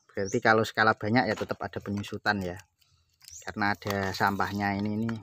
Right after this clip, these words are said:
nyusut sedikit ya, ndak apa-apa. Eh, asumsi aja ini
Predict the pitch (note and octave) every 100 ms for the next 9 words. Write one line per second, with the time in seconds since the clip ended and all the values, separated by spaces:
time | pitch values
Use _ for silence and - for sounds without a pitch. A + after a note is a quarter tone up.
0 | - G2 F#2 A2 G#2 - - G2 A#2 -
1 | F#2+ F#2+ - F#2 - G2 - _ _ _
2 | _ _ _ _ _ _ _ _ _ -
3 | - - - G#2+ - A2 B2+ A#2 C3 A#2+
4 | D3 C#3 C3+ C#3+ C#3+ C#3+